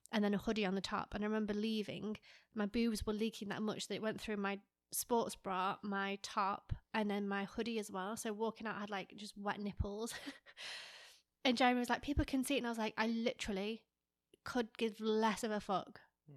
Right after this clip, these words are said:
Speaker 1: as if I give a shit about what anyone thinks about my leaky boobs. I've just killed my baby. Like,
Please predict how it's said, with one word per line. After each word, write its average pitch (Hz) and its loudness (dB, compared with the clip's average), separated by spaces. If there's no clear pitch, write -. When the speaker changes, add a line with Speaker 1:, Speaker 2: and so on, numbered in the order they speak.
Speaker 1:
as 233 2
if 233 2
I 226 4
give 214 0
a 214 2
shit - 0
about 196 0
what 202 -2
anyone 208 0
thinks 202 -6
about 185 -2
my 196 -4
leaky 202 -2
boobs. 208 0
I've 185 -2
just - -8
killed 202 -4
my 196 0
baby. 196 -6
Like, - -12